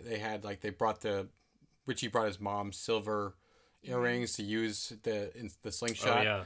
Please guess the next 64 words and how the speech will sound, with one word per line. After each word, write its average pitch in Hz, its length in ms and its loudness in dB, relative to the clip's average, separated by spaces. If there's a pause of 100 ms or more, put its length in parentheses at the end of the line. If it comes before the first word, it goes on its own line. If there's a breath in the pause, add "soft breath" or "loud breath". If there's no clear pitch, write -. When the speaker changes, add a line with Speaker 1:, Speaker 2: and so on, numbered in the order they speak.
(140 loud breath)
Speaker 1:
and 127 100 -2
they're 123 80 6
like, 113 140 4
"It's - 160 0
silver, 170 340 6
we 117 140 2
can 131 120 -4
kill 165 260 4
it," 92 140 0
right? 104 300 0 (420 loud breath)
And 143 140 0
that 160 160 4
was 147 160 6
a, 143 80 4
t-, 151 200 2
that 151 200 4
was 147 160 6
such 156 160 -2
a 135 60 0
great 127 280 -2
scene, 135 260 0
that 135 100 -2
was 127 100 0
such 127 160 -4
a - 20 -6
great 123 200 0
idea 120 280 0
because 110 400 -4
once 120 200 -2
again, 120 180 2
it's - 220 -4 (280 soft breath)
playing 139 300 2
off 120 240 -2
your 123 80 -2
fears 123 380 -2
and 117 120 -2
your 110 140 -2
beliefs, 120 300 0
and 107 80 -6
if 92 120 -10
you 131 120 -2
believe 110 840 0 (280 soft breath)
Speaker 3:
Right. 110 300 2
Speaker 1:
this 135 140 4
will 127 100 2
hurt 117 280 2
it, 113 260 4
it 120 140 -4
will 117 200 4
hurt 120 260 4
it, 85 160 0
Speaker 3:
Yeah, 151 100 8
Speaker 1:
you 110 60 8
Speaker 3:
it 107 80 4
Speaker 1:
know? 113 40 4
Speaker 3:
ties 143 280 10
Speaker 2:
Werewolf, 202 400 2
then 190 180 -4
you 190 80 -4
can 190 140 -8
kill 190 160 -6
it 202 80 -4
with 220 80 -8
silver. 269 320 -6